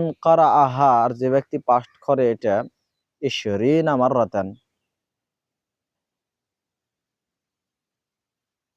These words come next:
ওয়া ক্বারা, ওয়া মান ক্বারাআহা, আর যে ব্যক্তি, আহ, ওয়া মান ক্বারাআহা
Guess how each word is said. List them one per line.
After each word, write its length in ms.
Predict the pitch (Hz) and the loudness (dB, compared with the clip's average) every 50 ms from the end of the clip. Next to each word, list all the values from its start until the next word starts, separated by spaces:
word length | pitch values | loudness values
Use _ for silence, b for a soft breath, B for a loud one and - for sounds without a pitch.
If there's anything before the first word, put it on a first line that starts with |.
| _ _ _ _ _ _ _ _ _ - | _ _ _ _ _ _ _ _ _ -2
ওয়া 120 | - 131 135 | 0 0 0
ক্বারা, 380 | - - 160 156 165 160 151 143 123 104 92 - - b b b b _ _ _ _ _ - | 2 2 2 4 4 4 4 4 4 2 0 -4 -6 b b b b _ _ _ _ _ -2
ওয়া 100 | 127 139 | 0 0
মান 180 | 147 160 165 165 165 156 | 0 0 -2 -2 -4 -6
ক্বারাআহা, 760 | - - 160 160 156 143 131 131 139 123 107 117 131 127 113 98 98 | -2 0 2 4 4 4 4 4 4 2 0 0 0 2 2 2 0
আর 80 | 117 120 | 0 -4
যে 180 | 117 123 127 123 | -4 -6 -4 0
ব্যক্তি, 420 | 127 135 131 _ _ - 143 127 107 120 139 160 - _ _ _ _ _ _ _ - | 0 0 -2 _ _ -8 -6 -4 -4 -4 -6 -8 -12 _ _ _ _ _ _ _ -12
আহ, 180 | 107 104 95 95 b b b b b _ _ _ _ _ _ _ _ _ _ _ _ _ _ _ _ _ _ _ _ _ - | -10 -10 -10 -10 b b b b b _ _ _ _ _ _ _ _ _ _ _ _ _ _ _ _ _ _ _ _ _ -6
ওয়া 80 | 117 123 | -4 -2
মান 180 | 135 139 139 135 131 | 0 0 -2 -2 -2
ক্বারাআহা 760 | - 147 139 139 135 131 131 135 139 113 110 135 139 131 | 0 0 2 4 4 4 4 4 2 0 0 0 2 2